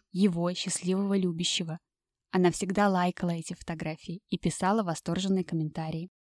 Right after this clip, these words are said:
Жизнь продолжалась. В ноябре две тысячи тринадцатого года,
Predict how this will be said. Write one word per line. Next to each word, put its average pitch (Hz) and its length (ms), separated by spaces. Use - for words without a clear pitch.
Жизнь 339 320
продолжалась. 247 800
В 214 100
ноябре 247 300
две 247 140
тысячи 262 280
тринадцатого 202 680
года, 277 400